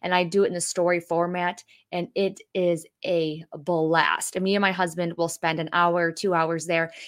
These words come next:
And then sometimes we will have a little camp out in the living room and we will watch a paranormal show or ghost story and those kinds of things. Absolutely love it. I do have to tell you, though, if you are with someone that is not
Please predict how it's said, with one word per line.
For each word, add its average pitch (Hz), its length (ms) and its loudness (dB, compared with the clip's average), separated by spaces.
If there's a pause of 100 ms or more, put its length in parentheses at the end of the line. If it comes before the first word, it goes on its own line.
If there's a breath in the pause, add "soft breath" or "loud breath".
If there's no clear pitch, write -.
(120)
And 190 180 0
then 180 200 2
sometimes 175 580 -4
we 180 160 0
will 170 200 2
have 175 260 2
a 170 40 2
little 170 220 0
camp 233 300 -2
out 175 180 2
in 185 80 -6
the 175 60 -4
living 233 240 0
room 170 200 -4 (240 loud breath)
and 185 180 -2
we 190 120 0
will 180 240 2
watch 175 400 0
a 170 80 0
paranormal 170 460 -4
show 170 260 2
or 170 100 2
ghost 165 300 -2
story 170 340 0
and 165 120 -4
those 165 140 -4
kinds 165 220 -6
of 160 100 -18
things. - 360 -6 (800 loud breath)
Absolutely 196 920 2
love 170 380 0
it. - 140 -2 (340 loud breath)
I 196 140 2
do 233 420 4 (180)
have 240 260 -4
to 226 80 -6
tell - 240 -6
you, 208 180 -6
though, - 240 -4 (600 loud breath)
if 233 160 4
you 294 180 8
are 370 240 8
with 175 240 6
someone - 800 -4 (120)
that 190 280 2
is 190 160 0
not 196 440 2